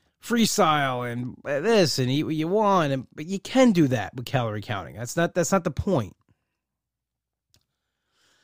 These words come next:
The point is that you would now eat the right amount of food.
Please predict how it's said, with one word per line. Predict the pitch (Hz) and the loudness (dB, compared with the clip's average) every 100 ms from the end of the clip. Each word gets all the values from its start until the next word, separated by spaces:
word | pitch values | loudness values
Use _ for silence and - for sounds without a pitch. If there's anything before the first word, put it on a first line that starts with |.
| _ | _
The | - | -14
point | - 175 196 | 2 6 6
is | 190 170 131 | 8 6 4
that | 156 | 0
you | 151 151 151 | 2 2 2
would | 151 | 4
now | 147 151 147 147 - | 4 4 2 -2 -4
eat | 160 156 151 _ _ _ _ | -2 -2 -2 _ _ _ _
the | 143 139 | -4 -2
right | 139 156 | 2 4
amount | 170 151 165 | 4 4 2
of | 165 | 0
food. | - 269 113 | 0 0 0